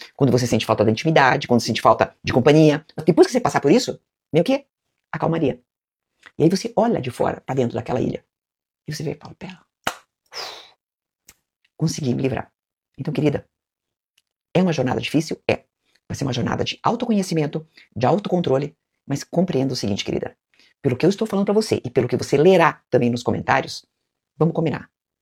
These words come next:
Um alecrim dourado desses, um Jurandir do Brejo, adolescente tardio, e adolescente dos ruins, né? Porque se fosse adolescente dos bons, tava bom.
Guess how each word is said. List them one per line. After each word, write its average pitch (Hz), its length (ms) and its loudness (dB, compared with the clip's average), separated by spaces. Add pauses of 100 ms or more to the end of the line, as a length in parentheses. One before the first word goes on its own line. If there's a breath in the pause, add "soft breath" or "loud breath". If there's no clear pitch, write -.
(200)
Um - 80 0
alecrim 160 280 2
dourado 147 400 2
desses, - 500 -8 (420 soft breath)
um 147 100 0
Jurandir 143 520 4
do 226 260 2
Brejo, 131 640 6 (280)
adolescente 156 1080 4
tardio, 147 560 4
e 139 60 10
adolescente 147 460 6
dos 262 160 4
ruins, 185 340 6
né? 113 100 4
Porque - 180 -14
se - 60 -14
fosse 127 160 6
adolescente 127 440 4
dos 135 140 4
bons, 123 200 8
tava 262 160 6
bom. - 180 6